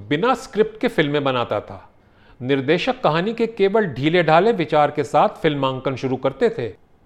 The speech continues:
अभिनेता और निर्देशक मौके पर ही अधिकांश हास्य और मजाक गढ़ते थे।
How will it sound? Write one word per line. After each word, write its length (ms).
अभिनेता 580
और 180
निर्देशक 640
मौके 340
पर 220
ही 80
अधिकांश 580
हास्य 480
और 120
मजाक 380
गढ़ते 340
थे। 220